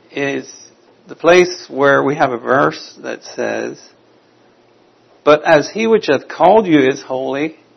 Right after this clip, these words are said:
so be ye holy in all manner of conversation, because it is written,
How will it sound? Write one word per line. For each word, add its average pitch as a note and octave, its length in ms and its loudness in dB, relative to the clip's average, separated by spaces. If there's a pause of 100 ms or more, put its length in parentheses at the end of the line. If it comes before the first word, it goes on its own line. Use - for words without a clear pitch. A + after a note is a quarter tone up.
(600)
so E3+ 300 4
be D#3+ 220 2
ye D#3 280 0
holy B2+ 520 -2
in A#2+ 140 -4
all F3+ 160 2
manner D3 340 0
of - 180 -10
conversation, C#3 800 -6
because E3 440 2
it E3 80 4
is C#3 140 0
written, C#3+ 420 -2